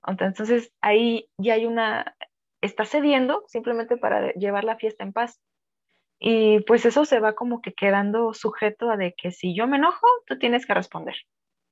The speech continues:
De hecho, también ese es otro de, de los motivos que me han llegado, no a saber poner límites, no saber no decir no, no saber, este, qué hacer,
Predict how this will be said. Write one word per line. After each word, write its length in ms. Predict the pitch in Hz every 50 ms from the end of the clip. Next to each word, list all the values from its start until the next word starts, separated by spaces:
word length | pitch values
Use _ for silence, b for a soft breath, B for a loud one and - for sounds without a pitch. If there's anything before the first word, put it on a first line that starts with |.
| _ _ _ _ _ _ _ B B B B B B -
De 180 | 208 226 233
hecho, 200 | 247 247 - 277 269
también 260 | 247 220 202 214 220
ese 180 | 220 226 240
es 100 | 233 226
otro 320 | 208 196 - 226 226 220 196
de, 260 | 196 185 180 180 - _ -
de 160 | 202 202 190
los 160 | 190 196 196
motivos 420 | 196 190 190 208 202 208 220 214
que 140 | - 202 190
me 140 | 185 185 180
han 120 | 180 185
llegado, 460 | 185 190 185 185 185 190 190 - - _ _ _ _ _ _ _ _ _
no 360 | - 214 220 226 233 233 240 240
a 60 | 240
saber 580 | - - - 247 226 220 214 208 214 214 - _ _ _ _ _ _ _ _
poner 320 | - 214 208 202 202 202 196
límites, 580 | 190 196 190 185 185 - - - - _ _ _ _ _ _ _ _ _ _ _ _ _ _ _ _ _
no 180 | - 214 214 214
saber 340 | - 226 214 202 202 202 202
no 140 | 202 202
decir 340 | 196 196 190 - - 185 185
no, 240 | 185 190 196 196 202
no 140 | 208 208 208
saber, 360 | - - 202 190 190 190 190
este, 360 | 202 196 - _ - 180 180 -
qué 160 | - 214 214
hacer, 460 | 220 214 - - 214 233 330 381